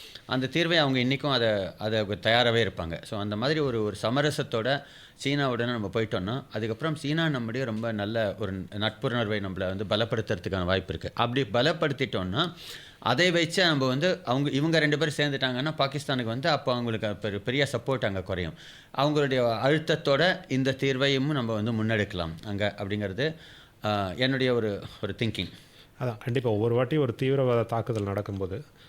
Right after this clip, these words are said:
Speaker 2: அது உடனே ஒரு மக்களுடைய உணர்ச்சியை எழுப்பக்கூடிய ஒரு விஷயமா மாறிடுது.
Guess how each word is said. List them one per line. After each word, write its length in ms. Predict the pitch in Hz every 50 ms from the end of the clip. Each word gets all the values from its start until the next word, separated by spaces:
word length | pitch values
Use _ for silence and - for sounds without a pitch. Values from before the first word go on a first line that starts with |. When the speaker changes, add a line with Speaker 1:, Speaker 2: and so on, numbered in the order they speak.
| - - _
Speaker 2:
அது 180 | - 120 120 123
உடனே 280 | 123 131 143 156 165 165
ஒரு 160 | 156 143 131
மக்களுடைய 500 | 120 117 117 - 151 147 139 127 117 113
உணர்ச்சியை 540 | 107 117 123 113 - - - 135 120 113 104
எழுப்பக்கூடிய 720 | 104 101 95 95 98 104 101 101 110 - - 101 104 101
ஒரு 100 | 95 92
விஷயமா 560 | 95 95 - - 117 104 104 104 95 95 95 101
மாறிடுது. 220 | 104 98 85